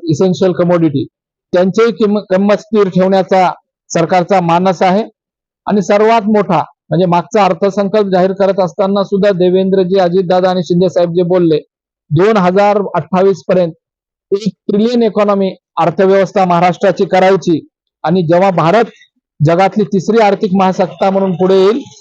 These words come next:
त्यावेळेस महाराष्ट्राचा त्याच्यात प्रमुख वाटा असेल, असा संकल्प करण्यात आलाय.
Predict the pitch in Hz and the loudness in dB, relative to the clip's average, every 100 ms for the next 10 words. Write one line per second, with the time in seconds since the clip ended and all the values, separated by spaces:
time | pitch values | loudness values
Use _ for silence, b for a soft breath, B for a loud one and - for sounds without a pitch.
0 | - - 269 190 165 170 185 175 214 196 | -2 2 2 0 0 0 0 -2 -2 0
1 | 202 190 196 190 _ - 190 226 220 190 | -2 -2 -2 -6 _ -4 0 0 2 0
2 | 185 190 180 190 160 - _ - 160 196 | 2 0 0 -2 -2 -6 _ -8 -4 -2
3 | 165 185 170 190 202 185 180 180 180 175 | 0 -2 0 0 0 -2 0 0 0 0
4 | 185 | 0